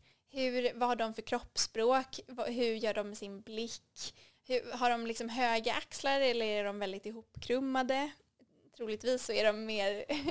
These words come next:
<laughs> mer liksom rakryggad så. Och hur svarar de på frågor? Hur ställer de frågor? Vad ger de för blickar? Alltså allt sånt.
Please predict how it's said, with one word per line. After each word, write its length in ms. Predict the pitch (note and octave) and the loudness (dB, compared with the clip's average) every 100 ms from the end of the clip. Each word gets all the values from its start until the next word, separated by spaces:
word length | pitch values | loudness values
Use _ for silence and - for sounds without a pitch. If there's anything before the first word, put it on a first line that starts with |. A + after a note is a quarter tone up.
| C#4+ | -2
<laughs> 0 | |
mer 340 | C#4+ C#4+ C4+ B3+ | -2 0 0 0
liksom 420 | C4+ - A3+ A3+ | -4 -6 -6 0
rakryggad 840 | A3+ A3 - C#4 C#4+ A#3 B3 A#3+ | 2 2 -4 -6 -4 -2 -2 -2
så. 220 | - C#4+ A4 - - - - - - | 0 0 0 -10 -20 -20 -16 -16 -4
Och 320 | - C4 F#3 C4+ | 2 4 2 -2
hur 280 | C#4 D4+ C#4 | 0 0 2
svarar 480 | - C4+ D4+ A#3 D#4 | 0 4 6 6 4
de 160 | A#4+ | 2
på 80 | G#4+ | 0
frågor? 340 | - A3+ - - | 0 0 -2 -6
Hur 140 | A#3+ | -2
ställer 480 | - - F#3+ G3+ C4 | -2 -2 -6 -2 0
de 160 | D4+ | 0
frågor? 540 | D4 D#4+ C#4 C4 C#4+ F4+ - - _ - G#3+ G#3 | -2 0 0 0 -2 -2 -8 -20 _ -18 -18 -10
Vad 240 | B3+ B3+ B3+ | -2 -2 0
ger 160 | B3 | -2
de 140 | B3 A#3+ | -2 -2
för 100 | A#3+ | -6
blickar? 880 | A3+ C#4+ - - _ - B3 C4 B3 - | -6 -12 -12 -18 _ -2 2 2 2 -2
Alltså 180 | B3 - | -4 0
allt 280 | D#4+ D4+ - | 0 0 -2
sånt. 360 | - A#3+ - | -6 -8 -14